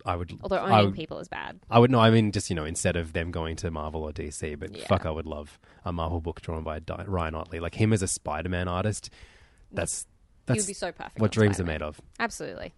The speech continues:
Speaker 1: And then when he needs a break, bring in Tradd Moore.
Speaker 2: Yes.
Speaker 1: <laughs>
Speaker 2: Oh my God. Can you imagine Tradd Moore on a Spider-Man book? It would take one billion years to come out, but
Speaker 1: Just,
Speaker 2: it would be worth
Speaker 1: just
Speaker 2: it.
Speaker 1: him drawing all the web.
Speaker 2: Yeah.
Speaker 1: The web would be so intricate. <laughs>
Speaker 2: Oh man, I would love that.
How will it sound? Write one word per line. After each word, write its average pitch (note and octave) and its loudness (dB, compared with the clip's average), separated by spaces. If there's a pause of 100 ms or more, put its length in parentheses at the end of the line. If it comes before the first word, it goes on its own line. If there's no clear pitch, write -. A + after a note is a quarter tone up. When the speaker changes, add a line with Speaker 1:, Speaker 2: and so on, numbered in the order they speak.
(300)
Speaker 1:
And A#2+ 4
then A#2 8
when A2+ 8
he A#2+ 8
needs A2+ 6
a F#2+ 2
break, F#2 2
bring G#2+ 8
in G2+ 6
Tradd F2+ 4
Moore. F2+ -2 (500)
Speaker 2:
Yes. - 4
Speaker 1:
<laughs> - -2 (340)
Speaker 2:
Oh - 4
my F#3 -2
God. C#3 -4
Can G3+ -12
you G3 -6
imagine G#3 -8
Tradd - -10
Moore F3 -12
on F#3+ -12
a F#3+ -14
Spider-Man - -10
book? A3 -8 (120)
It F#3+ 0
would F#3+ -4
take E3+ -2 (240)
one F3+ -2
billion E3 -2
years D3 -6
to - -10
come - -8
out, - -4
but - -4
Speaker 1:
Just, A#2 2
Speaker 2:
it E2+ -6
would E2 -10
be - -12
worth - -6
Speaker 1:
just B2+ 6
Speaker 2:
it. A#2 4
Speaker 1:
him A#2 6
drawing G2+ 6
all G2+ 2
the G#2 8
web. G#2+ 6
Speaker 2:
Yeah. G3 6
Speaker 1:
The - 8
web G#2 8
would A2 8
be G#2+ 8
so G#2+ 8
intricate. G2+ 2
<laughs> - -12
Speaker 2:
Oh A3 4 (460)
man, - -14
I B1+ -14
would - -12
love - -10
that. - -14